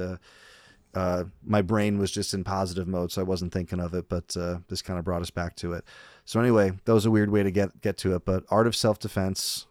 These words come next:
um, uh, was enjoyable. Very weird and quirky, so if you like that kind of thing.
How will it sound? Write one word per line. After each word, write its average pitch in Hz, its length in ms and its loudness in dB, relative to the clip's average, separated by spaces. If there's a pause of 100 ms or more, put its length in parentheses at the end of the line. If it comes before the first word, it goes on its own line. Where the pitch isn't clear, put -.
um, 90 500 -4 (220)
uh, 95 140 0
was 95 160 2
enjoyable. 92 720 0
Very 120 400 2
weird 113 340 4
and 110 80 0
quirky, 92 460 0
so 95 140 -2
if 90 80 -8
you 95 100 -2
like 92 180 -2
that 92 180 -6
kind 90 200 -6
of 87 60 -12
thing. 87 340 -6